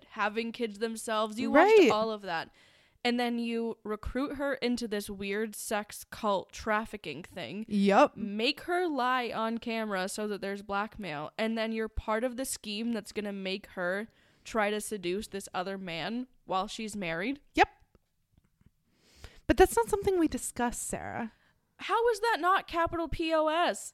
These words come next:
Speaker 2: It is
Speaker 1: territory?
Speaker 2: it is P O S era.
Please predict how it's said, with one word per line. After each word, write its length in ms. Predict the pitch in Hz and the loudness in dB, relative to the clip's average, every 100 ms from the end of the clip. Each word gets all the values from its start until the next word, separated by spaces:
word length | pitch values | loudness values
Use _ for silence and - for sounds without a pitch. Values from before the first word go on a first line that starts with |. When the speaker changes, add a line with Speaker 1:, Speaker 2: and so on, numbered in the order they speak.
| - | 0
Speaker 2:
It 80 | 302 | 4
is 180 | 269 277 | 6 6
Speaker 1:
territory? 440 | 277 214 180 220 - - - - _ _ _ _ _ | 4 0 -2 -6 -10 -20 -20 -20 _ _ _ _ _
Speaker 2:
it 140 | 240 | 6
is 160 | 254 254 | 6 4
P 240 | - 262 240 | 0 4 8
O 80 | |
S 200 | 233 233 - | 8 4 2
era. 340 | 185 131 185 | 2 2 -2